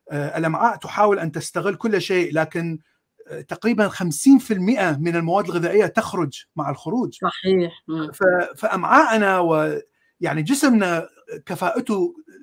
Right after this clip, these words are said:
Speaker 1: يعني، متدنية إلى شكل كبير، ب-، لأننا
Speaker 2: مم.
Speaker 1: كنا نأكل طعام متوازن، آه، ونأكل كثير من ال-، شو اسمه، ال-،
Speaker 2: مم.
Speaker 1: ال-، الثورة الزراعية غيرت من هذا الشيء. ف-، فخلينا نبدي. احنا طبعًا نذكر هاي النق-، لأن نقطة مهمة جدًا.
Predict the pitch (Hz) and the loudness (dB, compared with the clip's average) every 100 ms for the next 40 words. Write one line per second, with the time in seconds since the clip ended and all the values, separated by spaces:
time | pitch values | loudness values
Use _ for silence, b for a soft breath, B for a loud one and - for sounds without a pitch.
0 | 175 165 - 160 160 160 175 151 247 233 | -6 -6 -4 -4 -2 -4 0 6 8 8
1 | 202 160 147 151 143 170 160 - 139 175 | 6 2 -2 -4 -6 -10 -14 -10 -8 -6
2 | 139 - _ _ _ _ _ 151 147 170 | -8 -10 _ _ _ _ _ -10 -10 2
3 | 214 226 226 226 220 277 262 254 254 247 | 4 6 6 6 4 0 4 4 2 -2
4 | 220 - 202 185 247 240 180 165 156 165 | -4 -4 -4 0 2 2 0 -2 2 2
5 | 139 120 - _ _ _ 151 143 139 139 | 0 -10 -18 _ _ _ -4 -2 0 -2
6 | 214 208 196 - 151 214 208 185 156 143 | -2 -4 -6 -6 -4 0 0 0 -2 -4
7 | 143 135 - - - 131 _ b b b | -6 -12 -16 -14 -14 -16 _ b b b
8 | - 202 165 156 135 - 156 151 240 339 | 0 0 2 -2 -4 -6 -4 -2 4 6
9 | 349 208 214 180 190 240 190 151 208 226 | 6 6 6 6 4 4 2 2 4 4
10 | 170 135 - _ 147 139 139 123 113 113 | 2 -2 -10 _ -6 -4 -6 -8 -14 -20
11 | - _ b b b - 240 370 - 349 | -20 _ b b b -10 -2 0 6 8
12 | 302 202 135 127 - 240 - - 226 208 | 8 6 0 -10 -2 -2 -2 -2 -2 0
13 | 220 277 220 190 196 226 196 208 269 240 | 0 0 0 -2 -2 -2 0 0 0 -2
14 | 196 202 190 156 143 | -2 -4 -6 -10 -16